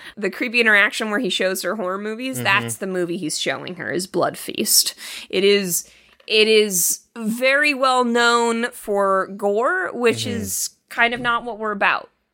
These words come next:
Speaker 1: Which
Speaker 2: But
Speaker 1: is
Speaker 2: are we going to do Blood Feast someday?
Speaker 1: I don't know.
Speaker 2: Okay.
Speaker 1: I don't enjoy gore. I get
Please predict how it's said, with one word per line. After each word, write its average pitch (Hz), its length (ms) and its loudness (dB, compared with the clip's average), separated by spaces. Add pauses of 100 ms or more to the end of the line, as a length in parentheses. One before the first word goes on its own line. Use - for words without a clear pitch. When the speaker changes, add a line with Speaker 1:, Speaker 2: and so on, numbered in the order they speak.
(400)
Speaker 1:
Which 107 140 -12
Speaker 2:
But 127 180 4
Speaker 1:
is - 80 -20
Speaker 2:
are 131 120 6
we 117 120 2
going 113 240 2
to 101 60 0
do 98 240 2
Blood 160 260 4
Feast 202 220 -6
someday? 269 340 -6 (380)
Speaker 1:
I 214 100 2
don't 208 140 0
know. 208 360 -6 (520)
Speaker 2:
Okay. 175 180 0 (400)
Speaker 1:
I 269 160 6
don't 320 180 2
enjoy 302 460 2
gore. 330 420 2 (920)
I 269 140 4
get 226 500 2